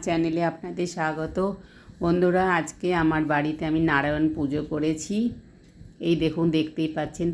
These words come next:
পুরো জোগাড় করে রেখেছি। পণ্ডিত মশাই এসে গেছেন এবং পুজোয় বসেও গেছেন। হঠাৎ করেই পুজোটা আমি দিয়েছি, কেন কি কোনো প্রোগ্রাম ছিল না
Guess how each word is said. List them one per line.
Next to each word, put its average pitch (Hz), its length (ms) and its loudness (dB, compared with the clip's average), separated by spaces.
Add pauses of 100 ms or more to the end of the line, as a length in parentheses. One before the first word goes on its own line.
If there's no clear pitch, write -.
পুরো 156 280 -2 (760)
জোগাড় 160 420 2
করে 151 200 -2
রেখেছি। 151 520 -4
পণ্ডিত 147 360 0
মশাই 156 400 -2
এসে 151 320 -2
গেছেন 185 460 0 (360)
এবং 147 300 0
পুজোয় 160 280 2
বসেও 156 440 0
গেছেন। 170 480 -2 (4000)
হঠাৎ 190 320 0
করেই 202 240 4
পুজোটা 165 400 0
আমি 170 160 4
দিয়েছি, 147 560 0
কেন 151 260 0 (160)
কি 165 380 0 (520)
কোনো 170 200 0
প্রোগ্রাম 156 440 0
ছিল 170 340 -2
না 143 280 0